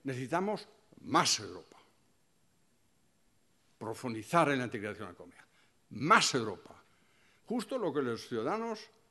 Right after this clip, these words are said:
no quieren. Han demostrado que no lo quieren. Pues no, estos dicen, "Más Europa". O sea, seguimos con el,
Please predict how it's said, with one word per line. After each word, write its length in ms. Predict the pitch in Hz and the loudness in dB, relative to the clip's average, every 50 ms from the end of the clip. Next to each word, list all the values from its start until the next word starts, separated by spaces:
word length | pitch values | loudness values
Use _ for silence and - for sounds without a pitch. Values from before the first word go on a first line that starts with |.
| _ | _
no 160 | - 302 - | 0 0 0
quieren. 440 | - 302 339 339 285 139 107 - - - - _ _ _ _ _ _ _ | 2 2 0 0 0 -2 -4 -6 -10 -16 -20 _ _ _ _ _ _ _
Han 100 | - 120 | -14 -10
demostrado 300 | 131 147 165 - 220 240 | -8 -8 -8 -6 -6 -6
que 60 | 262 170 | -4 -2
no 120 | 185 214 | 0 0
lo 60 | 208 | 0
quieren. 460 | 202 247 339 359 - 143 98 82 131 - - _ _ _ _ _ _ _ _ _ _ _ _ _ _ _ | 0 0 -2 0 0 -2 -2 -4 -8 -14 -20 _ _ _ _ _ _ _ _ _ _ _ _ _ _ _
Pues 160 | - 98 87 | -16 -12 -10
no, 180 | 123 127 - - - _ _ _ - | -10 -10 -10 -12 -16 _ _ _ -18
estos 200 | 123 - - 120 | -16 -12 -8 -8
dicen, 280 | 156 170 - 202 208 - - _ _ _ - | -8 -8 -8 -10 -14 -14 -18 _ _ _ -10
"Más 180 | 95 98 - - | -8 -8 -6 -6
Europa". 300 | 87 73 69 - - - | -8 -10 -12 -14 -18 -20
O 40 | - | -14
sea, 200 | - - 85 85 - _ _ - - - - - - _ | -12 -10 -10 -10 -12 _ _ -20 -20 -20 -20 -20 -20 _
seguimos 460 | - - 113 107 117 123 127 127 123 | -10 -8 -4 -2 0 2 2 0 0
con 200 | - 110 104 101 | -2 -4 -4 -4
el, 240 | 98 95 90 87 78 | -4 -6 -8 -8 -10